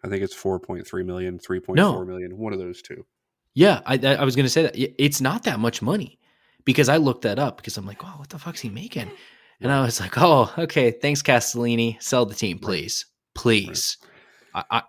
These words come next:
Speaker 2: I don't, I've said this before. Professional sports, fuck off when you say, "We're rebuilding." No, you pay these guys millions of dollars, you win now. That's how I feel.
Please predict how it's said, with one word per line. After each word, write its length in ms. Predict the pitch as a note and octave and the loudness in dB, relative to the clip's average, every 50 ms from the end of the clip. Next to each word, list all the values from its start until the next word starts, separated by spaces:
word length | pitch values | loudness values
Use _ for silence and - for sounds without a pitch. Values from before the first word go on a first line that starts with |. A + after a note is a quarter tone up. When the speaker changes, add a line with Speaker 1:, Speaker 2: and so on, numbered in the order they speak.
| - A2 B2+ | 4 4 6
Speaker 2:
I 20 | |
don't, 260 | B2 C3 B2+ A#2 - - _ _ _ _ _ _ _ _ | 6 4 2 2 -2 -6 _ _ _ _ _ _ _ _
I've 140 | G#2+ A2 G#2+ | 0 0 2
said 160 | - A2+ A2 | 2 0 0
this 140 | G#2 A2 - | 0 -2 -6
before. 360 | - G2 - - - - - _ _ _ _ _ _ _ _ _ _ _ _ _ _ _ _ | -6 -8 -8 -8 -8 -10 -10 _ _ _ _ _ _ _ _ _ _ _ _ _ _ _ _
Professional 640 | - B2 A2+ - - C3+ C#3+ C#3+ - - E3+ D#3+ | 0 0 0 2 2 2 2 2 0 0 -2 -2
sports, 640 | D3 D3 - - C#3 C#3+ E3 E3+ E3+ - - - - - _ _ _ _ _ _ _ _ _ _ _ | -2 -4 -4 -2 0 0 0 0 -2 -2 -4 -4 -4 -8 _ _ _ _ _ _ _ _ _ _ _
fuck 260 | _ - B2 A#2 - | _ -2 -2 -2 -2
off 360 | F#2+ - - - - - _ _ _ _ | -4 -6 -6 -10 -18 -20 _ _ _ _
when 180 | - A2 G#2+ G#2 | -4 -2 -2 0
you 140 | G#2 G#2 | -2 -2
say, 400 | G2+ - - G#2+ G2 G2 - - _ _ - | -2 -2 0 0 0 -2 -4 -8 _ _ -4
"We're 120 | B2 A#2 | -2 -2
rebuilding." 560 | A2 G#2+ G2 F#2+ F#2+ F2+ F2+ E2 C2 B1 - _ _ | -2 -2 -4 -4 -6 -8 -8 -8 -10 -14 -14 _ _
No, 320 | B2 B2 A2 F#2 G#2+ - _ _ _ _ - - | 0 0 0 0 -4 -10 _ _ _ _ -6 -4
you 80 | A#2+ | -2
pay 160 | - C3+ C3 | 2 2 2
these 140 | A#2 A2+ G#2 | 2 2 0
guys 180 | A2 A2 G#2 G2 | 0 -2 -2 -4
millions 260 | G#2+ G#2 G#2+ G2+ - | -6 -8 -8 -8 -8
of 60 | G2+ | -8
dollars, 320 | - - - C#2 - G2 - | -8 -8 -8 -8 -8 -8 -8
you 80 | G2+ G2 | -8 -8
win 160 | F#2+ D#2+ E2 | -8 -10 -10
now. 280 | C#2+ - - - _ _ _ _ _ _ _ _ _ _ _ | -12 -12 -14 -14 _ _ _ _ _ _ _ _ _ _ _
That's 240 | - - G#2+ G#2+ - | 0 0 2 2 2
how 140 | B2 A#2 A2 | 2 2 2
I 100 | A2 G#2+ | 2 -2
feel. 340 | - - G2+ - - - | -2 -6 -8 -8 -8 -12